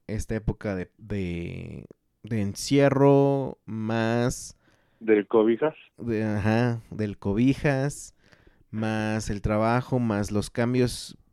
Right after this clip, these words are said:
Speaker 1: porque, no, o sea, estamos hablando de nosotros, ¿no? Pero ¿qué
Speaker 2: Ujú.
Speaker 1: tal, bro? Las, los papás hoy en día que tuvieron que,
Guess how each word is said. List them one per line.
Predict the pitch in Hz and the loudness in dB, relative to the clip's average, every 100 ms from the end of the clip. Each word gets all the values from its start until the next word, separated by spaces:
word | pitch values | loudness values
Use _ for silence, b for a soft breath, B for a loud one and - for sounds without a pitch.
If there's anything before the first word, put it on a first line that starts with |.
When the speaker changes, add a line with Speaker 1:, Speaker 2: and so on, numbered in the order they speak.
| - 110 | -2 2
Speaker 1:
porque, | 113 127 | 4 2
no, | 135 | 0
o | 127 | 0
sea, | 117 | 2
estamos | 127 156 165 | 2 2 0
hablando | 143 127 143 | 4 4 4
de | 139 | 2
nosotros, | 98 - 104 92 90 | 0 -2 -2 -2 -2
¿no? | 98 175 b b b b b _ | -2 -4 b b b b b _
Pero | - 107 | -6 -4
¿qué | 92 139 | -2 -2
Speaker 2:
Ujú. | 170 | 2
Speaker 1:
tal, | 143 147 143 | 4 4 4
bro? | 151 165 233 - _ _ | 4 4 0 -6 _ _
Las, | 92 117 107 107 - - - - - - - - - - - | -4 0 0 -2 -6 -10 -12 -12 -12 -12 -12 -12 -12 -14 -8
los | 110 110 - | -4 -4 -4
papás | - 98 - 131 151 - | -6 -4 2 4 4 2
hoy | 147 139 | 2 2
en | 127 | 0
día | 131 147 160 190 208 - _ _ _ | 0 2 2 0 -2 -10 _ _ _
que | - | -12
tuvieron | - 110 110 127 143 | -6 -2 2 2 0
que, | - 127 135 - | 0 0 0 -2